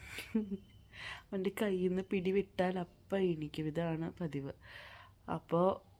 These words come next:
നല്ലോണം ഡീപ്പ് സ്ലീപ്പിലേക്ക്, ഏഹ്, പോയി കഴിഞ്ഞിട്ടാണ് ഞാൻ എണീറ്റ് വരാറ്.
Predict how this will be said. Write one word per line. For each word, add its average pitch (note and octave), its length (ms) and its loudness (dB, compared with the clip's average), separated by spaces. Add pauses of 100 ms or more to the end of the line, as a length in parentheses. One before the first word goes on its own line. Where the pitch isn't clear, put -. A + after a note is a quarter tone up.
(280)
നല്ലോണം E3 640 6
ഡീപ്പ് G3 260 2
സ്ലീപ്പിലേക്ക്, F3 640 6 (380)
ഏഹ്, E3 420 6 (120)
പോയി E3 300 2
കഴിഞ്ഞിട്ടാണ് F3+ 600 4 (140)
ഞാൻ E3+ 140 8 (680)
എണീറ്റ് D#3+ 360 4
വരാറ്. C#3 400 4